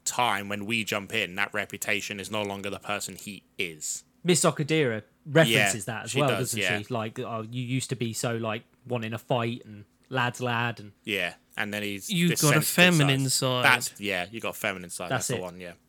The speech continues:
Speaker 2: The whole bit ends with the realization that they, they're swapping bodies. That is sort of the end of the act for me. They realize very quickly that they're body swapping and they're okay with it.
Speaker 3: I would,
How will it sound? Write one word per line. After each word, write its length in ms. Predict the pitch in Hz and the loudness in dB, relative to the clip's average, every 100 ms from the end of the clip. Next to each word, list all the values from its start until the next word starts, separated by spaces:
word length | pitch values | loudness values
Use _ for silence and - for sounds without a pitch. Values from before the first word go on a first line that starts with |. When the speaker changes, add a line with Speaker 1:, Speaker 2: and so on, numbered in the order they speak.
| - | 4
Speaker 2:
The 80 | 156 | 6
whole 360 | 208 185 139 _ - | 8 8 4 _ -2
bit 200 | 139 160 | 6 6
ends 340 | 160 143 135 117 | 6 2 2 0
with 140 | 139 | 0
the 80 | 139 | 4
realization 840 | 139 143 135 127 131 131 - 120 117 | 6 6 4 2 2 0 -2 -8 -6
that 220 | 117 - | -6 -4
they, 200 | 120 117 _ _ | -6 -6 _ _
they're 120 | 123 | -4
swapping 340 | - 120 - 104 | -2 -2 -4 -8
bodies. 380 | 92 85 - - _ | -10 -10 -14 -16 _
That 220 | - 139 139 | 2 4 4
is 180 | 127 | 0
sort 320 | - - 135 110 | -4 -6 -6 0
of 20 | |
the 140 | 131 | 4
end 160 | 131 127 | 4 2
of 80 | 117 | 0
the 100 | 123 | 0
act 260 | 120 - | 0 -2
for 120 | - 120 | -6 -8
me. 320 | 117 117 - - | -6 -6 -8 4
They 160 | 175 170 | 6 8
realize 760 | 143 139 135 135 131 - - - _ | 6 4 6 6 4 0 -4 -12 _
very 200 | 180 165 | 6 6
quickly 480 | - 147 131 151 - _ - | 4 2 2 0 -2 _ -8
that 220 | 127 147 | 0 2
they're 140 | 143 139 | 4 2
body 220 | 139 127 | 2 2
swapping 360 | - 123 131 127 | 0 0 -2 -2
and 120 | 139 | -2
they're 120 | 139 | 2
okay 280 | 160 156 196 | 2 2 0
with 140 | 165 107 | 0 -4
it. 100 | - _ _ | -12 _ _
Speaker 3:
I 200 | 214 233 | 2 4
would, 380 | 262 226 233 214 | 4 2 2 0